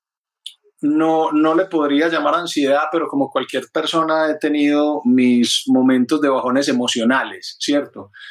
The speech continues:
Por situaciones externas, en fin. Eh, digamos que,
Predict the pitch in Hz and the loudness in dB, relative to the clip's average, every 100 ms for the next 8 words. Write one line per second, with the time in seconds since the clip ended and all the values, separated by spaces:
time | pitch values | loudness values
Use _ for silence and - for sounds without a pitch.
0 | - _ - 120 120 123 117 120 135 127 | -20 _ -8 -4 -4 -4 -2 0 0 0
1 | - - 143 139 127 120 117 110 - - | -4 -2 0 0 -2 -2 -4 -6 -8 -4
2 | 120 113 135 113 104 _ _ - - - | -4 0 0 0 -6 _ _ -20 -20 -20
3 | _ - 127 135 131 127 127 127 - _ | _ -8 -4 -2 0 0 0 -2 -6 _
4 | _ _ _ _ _ _ _ _ _ _ | _ _ _ _ _ _ _ _ _ _
5 | _ _ _ _ _ - - 135 139 143 | _ _ _ _ _ -20 -14 -2 0 2
6 | 185 - 160 | 0 -2 -6